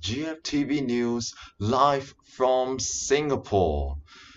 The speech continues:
Well, here's the latest from the furry fandom. Uh, it's coming right now. It's our first time doing it. <sighs> It feel, it definitely feels different, but anyways, let's just move on. Breaking news.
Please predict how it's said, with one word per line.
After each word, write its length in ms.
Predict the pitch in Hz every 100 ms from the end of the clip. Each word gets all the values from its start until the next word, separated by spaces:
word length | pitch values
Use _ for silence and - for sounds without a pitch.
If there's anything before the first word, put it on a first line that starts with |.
| _ _ _ _ -
Well, 480 | - 190 196 185
here's 260 | 151 165 175
the 80 | 160
latest 380 | 160 156 156 -
from 160 | 139
the 80 | 143
furry 320 | 139 135 139
fandom. 460 | 143 156 143 98 76 73 _ _ _ _ _ _ _ - - _ -
Uh, 60 | 90
it's 180 | 90 87
coming 300 | 107 104 98
right 260 | 104 101
now. 240 | 110 110 107
It's 140 | 107
our 80 | 101
first 340 | - 113 -
time 300 | 113 107 104
doing 260 | 107 107 107
it. 340 | 107 104 104 - _ _ _ _ _ _ _ _ _ _ _ _ _ _ -
<sighs> 260 | 147 156 135
It 120 | 107
feel, 260 | - 110
it 80 | 104
definitely 320 | 107 107 110
feels 300 | 98 107 90
different, 400 | 80 76 76 78
but 240 | 78 76 - _ _ _ - - -
anyways, 560 | 160 165 143 139 139 -
let's 140 | 147
just 180 | 151 -
move 160 | 95 82
on. 240 | 76 78 - _ _ - - - - - _ _ -
Breaking 400 | 127 156 180 175
news. 580 | 139 85 80 76 -